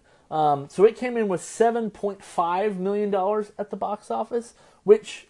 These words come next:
isn't terrible. I mean, this movie isn't a huge blockbuster, didn't cost a lot of money to make, um,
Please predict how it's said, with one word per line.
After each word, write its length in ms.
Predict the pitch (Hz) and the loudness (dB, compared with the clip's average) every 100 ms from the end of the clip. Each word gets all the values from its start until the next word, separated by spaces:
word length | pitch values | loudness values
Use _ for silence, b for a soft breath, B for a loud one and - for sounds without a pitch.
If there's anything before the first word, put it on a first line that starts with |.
| _ | _
isn't 300 | 247 262 302 | -4 -4 -6
terrible. 580 | - 202 202 226 294 311 | -6 -4 -2 0 -2 -4
I 60 | - | -6
mean, 200 | 190 180 | -6 0
this 160 | 208 220 | 0 2
movie 320 | 233 226 220 | 0 0 0
isn't 280 | 208 196 202 | 0 0 -4
a 60 | 170 | -10
huge 760 | - - 202 190 170 151 - _ _ _ _ - | -8 -6 -4 -4 -6 -10 -16 _ _ _ _ 0
blockbuster, 800 | 170 175 - 170 - 165 147 139 _ _ _ _ - - _ - | 2 2 0 -2 -2 -2 -2 -4 _ _ _ _ -20 -20 _ 0
didn't 180 | 202 | 2
cost 300 | 196 196 185 | 2 -2 0
a 40 | 185 | 0
lot 160 | 170 | 0
of 60 | 156 | 0
money 220 | 156 156 | -2 -4
to 60 | 131 | -6
make, 420 | 147 170 151 - _ b b b | -2 2 0 -2 _ b b b
um, 580 | 151 143 139 123 120 123 | -2 2 2 0 -4 -12